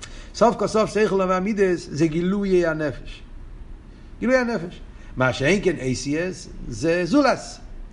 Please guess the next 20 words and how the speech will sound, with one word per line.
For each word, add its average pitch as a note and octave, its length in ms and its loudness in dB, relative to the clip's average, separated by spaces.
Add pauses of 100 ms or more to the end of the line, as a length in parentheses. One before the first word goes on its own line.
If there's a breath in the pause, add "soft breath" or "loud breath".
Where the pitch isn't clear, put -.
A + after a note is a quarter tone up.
זה D#3 100 4
לא C#4 100 10
גילוי B3 220 2
הנפש. F3+ 480 -4 (640)
להפך, F#3+ 440 2
איי F#3 160 2
סי G3+ 240 0
אס F#3+ 60 0
זה G#3 260 0 (140)
משהו G3+ 320 4
מחוץ. - 520 0 (440 loud breath)
משהו A3 300 6
שהוא A#3 180 4
לא C4+ 140 10
נפש. G#3+ 580 -2 (360)
זה D#3 180 4
אות-, F#3 360 0
אותיות, A#3 480 4
הם G3 140 0
לגמרי, G#3+ 500 2